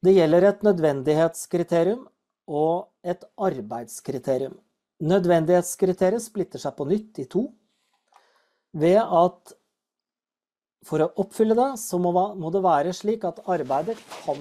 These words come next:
ikke utføres fra annet sted enn hjemmekontor. Ut fra arbeidets art, geografiske begrensninger, tidsperspektiv. Så er det slik at hvis arbeidet kan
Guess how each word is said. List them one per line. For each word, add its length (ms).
ikke 300
utføres 560
fra 220
annet 340
sted 280
enn 120
hjemmekontor. 560
Ut 140
fra 240
arbeidets 480
art, 420
geografiske 880
begrensninger, 640
tidsperspektiv. 720
Så 220
er 100
det 80
slik 360
at 240
hvis 240
arbeidet 500
kan 300